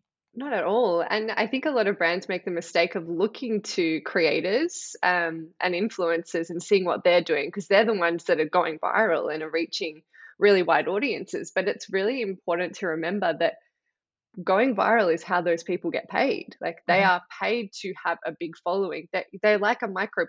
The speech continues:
Speaker 1: publisher. They're like a micro entertainment channel, and they can only monetize their audience if they have a significant audience to,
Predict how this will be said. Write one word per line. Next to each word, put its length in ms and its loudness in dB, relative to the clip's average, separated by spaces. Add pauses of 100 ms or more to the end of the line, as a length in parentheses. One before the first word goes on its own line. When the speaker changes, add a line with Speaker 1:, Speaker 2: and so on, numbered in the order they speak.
Speaker 1:
publisher. 520 -4 (120)
They're 240 -4
like 240 -4
a 40 -2
micro 440 -2
entertainment 800 -6 (500)
channel, 500 0 (360)
and 340 -2 (100)
they 360 4
can 260 -8
only 300 2
monetize 520 -2
their 160 0
audience 440 -2
if 160 -6
they 100 -2
have 300 0
a 60 0
significant 760 -12
audience 680 -10 (300)
to, 340 0